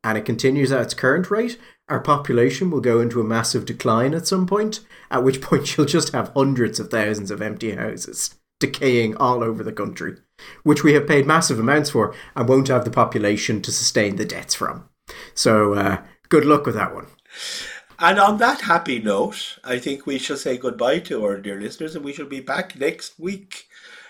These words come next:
Speaker 2: after Gary comes back and having told the nice people of Brussels all about free speech.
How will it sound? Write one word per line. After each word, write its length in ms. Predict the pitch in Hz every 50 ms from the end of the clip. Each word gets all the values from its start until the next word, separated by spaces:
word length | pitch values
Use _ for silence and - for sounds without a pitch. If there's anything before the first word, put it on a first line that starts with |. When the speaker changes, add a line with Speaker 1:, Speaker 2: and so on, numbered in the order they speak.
| _ -
Speaker 2:
after 260 | 127 131 135 - 135
Gary 300 | 117 127 131 143 147 147
comes 260 | 147 - 147 139 135
back 260 | - 123 131 - -
and 120 | - 127 123
having 260 | 127 127 127 123 123 _ _ _ _ -
told 220 | - 135 127 123 123
the 80 | 120
nice 200 | 117 120 127 123
people 260 | - 135 127 123 123
of 80 | 113 107
Brussels 320 | - 120 120 - 113 107
all 140 | 107 107 107
about 240 | 107 104 107 107 107
free 180 | - 107 104 104
speech. 560 | - - - 92 82 - - - - -